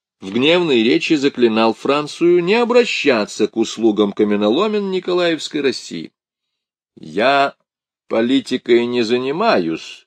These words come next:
важно соврал Николай Первый. "Для этого дела у меня есть Нессельроде.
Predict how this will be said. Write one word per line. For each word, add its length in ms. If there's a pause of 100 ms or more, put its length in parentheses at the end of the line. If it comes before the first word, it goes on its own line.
важно 440
соврал 460
Николай 500
Первый. 440 (880)
"Для 220
этого 440
дела 360
у 160
меня 300
есть 320
Нессельроде. 1080